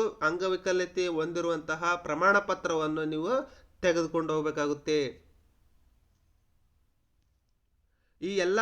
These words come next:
ದಾಖಲಾತಿಗಳನ್ನು ಇಪ್ಪತ್ತೊಂಬತ್ತು ಹನ್ನೆರಡು ಎರಡು ಸಾವಿರದ ಇಪ್ಪತ್ನಾಲ್ಕರೊಳಗೆ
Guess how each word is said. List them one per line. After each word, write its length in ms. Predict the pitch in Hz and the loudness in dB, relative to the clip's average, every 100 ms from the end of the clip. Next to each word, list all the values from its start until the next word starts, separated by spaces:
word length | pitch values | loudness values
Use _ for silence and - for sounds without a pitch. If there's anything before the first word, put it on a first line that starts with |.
| 233 226 | 4 2
ದಾಖಲಾತಿಗಳನ್ನು 800 | 190 196 190 190 180 185 196 175 | 0 2 -2 0 0 0 0 -2
ಇಪ್ಪತ್ತೊಂಬತ್ತು 800 | 165 - 214 214 208 208 202 220 | -2 -2 -2 0 -2 -2 -2 -2
ಹನ್ನೆರಡು 460 | 143 165 180 185 196 | -2 -2 -2 0 0
ಎರಡು 200 | 151 156 | 0 -2
ಸಾವಿರದ 260 | 190 170 165 | -4 -4 -4
ಇಪ್ಪತ್ನಾಲ್ಕರೊಳಗೆ 1000 | 185 - 175 175 185 156 147 175 196 | -6 -4 -4 -2 -4 -2 0 2 2